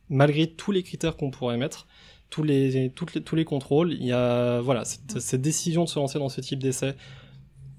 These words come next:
est assez débattue au niveau scientifique, et, euh, c'est assez difficile de dire si ça pourrait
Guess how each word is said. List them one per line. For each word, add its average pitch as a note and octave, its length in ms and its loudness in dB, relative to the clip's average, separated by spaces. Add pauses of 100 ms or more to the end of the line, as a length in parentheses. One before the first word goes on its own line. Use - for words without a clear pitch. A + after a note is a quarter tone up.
est C3+ 180 4
assez D#3+ 200 2
débattue D3+ 400 2
au D3 40 2
niveau C3+ 200 0
scientifique, C#3 580 -4 (100)
et, D3+ 360 0
euh, A2+ 760 0
c'est C3 180 -4
assez C3 180 0
difficile D3+ 360 -2
de C#3 100 2
dire C#3 220 0
si - 120 -12
ça C3+ 140 0
pourrait B2 440 0